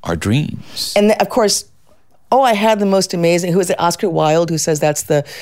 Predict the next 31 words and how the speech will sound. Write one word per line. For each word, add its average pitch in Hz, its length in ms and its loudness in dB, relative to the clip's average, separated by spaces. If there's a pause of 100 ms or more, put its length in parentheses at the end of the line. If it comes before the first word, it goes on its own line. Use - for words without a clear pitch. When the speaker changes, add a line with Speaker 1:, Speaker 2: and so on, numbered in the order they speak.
(140)
Speaker 2:
most 160 240 2
worrisome 156 500 2
line, 151 360 2
"I 151 80 0
had 147 200 -2
the 151 80 -4
most 143 300 -4
amazing 143 400 -2
dream 139 260 -2
last 143 260 -2
night." 147 200 0
We 107 60 -8
were 127 200 -4
like, 113 200 0
"Oh 117 220 2
no, 113 380 2
I, 98 240 -2
talk - 200 -6
to - 100 -16
me 147 60 -6
about 135 180 -8
their - 100 -4
dreams." 214 180 0
But 233 200 -2 (440)
I, 247 100 2 (380)
but - 200 0
we 294 120 2
haven't 392 340 2
really 427 300 2
been 254 460 0
taught - 600 0